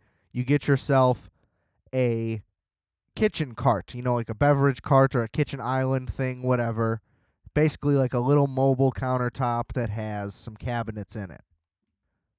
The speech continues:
Okay, boom. So now I've just solved your food storage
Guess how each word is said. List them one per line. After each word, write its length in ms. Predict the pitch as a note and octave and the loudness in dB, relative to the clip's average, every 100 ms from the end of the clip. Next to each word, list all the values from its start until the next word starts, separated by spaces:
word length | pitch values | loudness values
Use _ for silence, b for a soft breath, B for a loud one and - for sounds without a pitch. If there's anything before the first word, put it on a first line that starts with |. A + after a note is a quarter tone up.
| _ | _
Okay, 320 | B2 A#2+ D3 C3 | -2 0 0 2
boom. 320 | C#3+ C#3 A2 | 4 2 0
So 160 | A#2+ | -4
now 300 | A#2 B2+ B2+ | -2 2 4
I've 180 | B2+ B2 | 4 2
just 240 | B2 B2+ - | 0 -2 0
solved 540 | B2 B2 A#2 A2+ - - _ _ _ _ _ _ _ _ | 4 6 4 0 -8 -20 _ _ _ _ _ _ _ _
your 240 | A2+ A#2 A2 | -2 0 0
food 460 | - D3 C3+ C3 | 2 6 6 4
storage 880 | - - C3 B2 A#2+ A#2 A2 - | -2 2 6 6 6 2 -2 -12